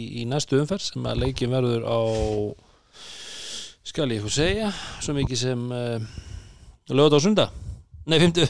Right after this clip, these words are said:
vá, laugardag og sunnudag. Fimmtudag og föstudag. Ég, nú, nú þarf ég að fara að leggja mig. Eh, á fimmtudaginn er, eh, Grindavík Þór Þorlákshöfn klukkan korter yfir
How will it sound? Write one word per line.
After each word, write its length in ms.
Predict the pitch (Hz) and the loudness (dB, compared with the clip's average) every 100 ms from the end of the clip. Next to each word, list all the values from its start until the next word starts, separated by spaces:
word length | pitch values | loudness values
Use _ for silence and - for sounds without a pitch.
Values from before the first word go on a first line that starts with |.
| 143 | 2
vá, 140 | 127 127 110 | -2 -2 2
laugardag 380 | 151 196 131 123 | 4 4 6 6
og 60 | |
sunnudag. 420 | 160 202 117 104 - 113 | 6 6 4 0 -4 -6
Fimmtudag 460 | 110 170 - 139 131 | 2 2 2 2 6
og 80 | |
föstudag. 340 | 147 - 120 101 | 6 4 0 -2
Ég, 240 | 123 117 - | -4 -6 -6
nú, 140 | 123 117 | -8 -8
nú 480 | - - - - | -12 -20 -18 -2
þarf 80 | 123 | 2
ég 80 | 165 | 4
að 60 | 139 | 4
fara 80 | |
að 60 | 143 | 4
leggja 160 | 131 101 | 4 0
mig. 80 | 117 _ - - - - - | -4 _ -20 -16 -16 -16 -4
Eh, 640 | - 131 139 143 143 139 135 - _ - | 4 8 10 10 10 8 4 -4 _ -4
á 40 | |
fimmtudaginn 500 | - 190 175 190 185 - | 4 4 4 2 2 -2
er, 640 | 147 156 151 151 151 143 147 | -2 2 4 6 4 4 4
eh, 240 | 143 139 | 6 4
Grindavík 400 | 127 160 180 156 | 6 6 6 4
Þór 160 | 160 143 | 6 4
Þorlákshöfn 400 | 180 214 190 - | 4 4 4 4
klukkan 320 | 180 165 160 | 4 4 4
korter 240 | 185 - | 2 4
yfir 240 | 147 135 | 4 4